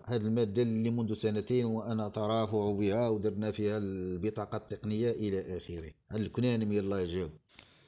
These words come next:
نهار اللي كنا باغي نديرو البطاقة التقنية ومس-، يومين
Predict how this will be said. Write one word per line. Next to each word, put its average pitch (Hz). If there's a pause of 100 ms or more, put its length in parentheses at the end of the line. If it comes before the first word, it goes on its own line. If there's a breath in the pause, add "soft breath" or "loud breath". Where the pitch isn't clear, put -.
(200 loud breath)
نهار 117
اللي 123
كنا 120
باغي 113
نديرو 110
البطاقة 107
التقنية 110
ومس-، 101 (180)
يومين 113